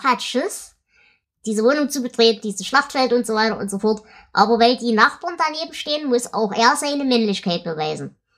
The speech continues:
Und muss eben auch so tun, als ist er der große Macker.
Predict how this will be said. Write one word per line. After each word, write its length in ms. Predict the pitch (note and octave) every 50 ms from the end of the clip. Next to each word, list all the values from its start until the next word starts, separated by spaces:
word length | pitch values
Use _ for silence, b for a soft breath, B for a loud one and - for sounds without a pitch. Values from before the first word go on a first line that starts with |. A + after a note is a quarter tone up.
| _ _ _ _
Und 180 | - G3 F#3+
muss 200 | G#3 A3+ B3 B3+ -
eben 220 | - A#3+ A#3 A#3+
auch 220 | - A3 B3 A#3 -
so 120 | - G#3
tun, 200 | G3+ - G#3 G3+
als 160 | C3+ F3 F3+ -
ist 100 | F3+ F#3
er 80 | F3+
der 160 | E3 D#3+ D#3+ -
große 240 | - F#3 F3 F3+ E3
Macker. 400 | D#3 D#3 D3+ - C#3+ C#3+ -